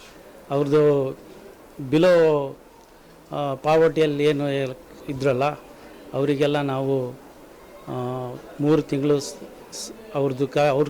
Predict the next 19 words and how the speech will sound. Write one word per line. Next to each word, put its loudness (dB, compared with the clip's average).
ಸ್ಕೂಲ್ಸಲ್ಲಿ 0
ಏನು 0
ಸ್ಯಾ-, -4
ಸ್ಯಾಲ್ರಿ -4
ಇತ್ತು -8
ಅದನ್ನು -4
ಹಾಫ್ -2
ಸ್ಯಾಲ್ರಿ 0
ಕೊಟ್ಬಿಟ್ಟು -6
ಹೆಚ್ಚು -4
ಕಮ್ಮಿ -2
ನೂರು, 2
ಆ, -6
ಆ, -4
ಟೀಚರ್ಸಿಗೆ -2
ನಾವು, 0
ಆ, -16
ಮೂರು 2
ತಿಂಗಳು, 0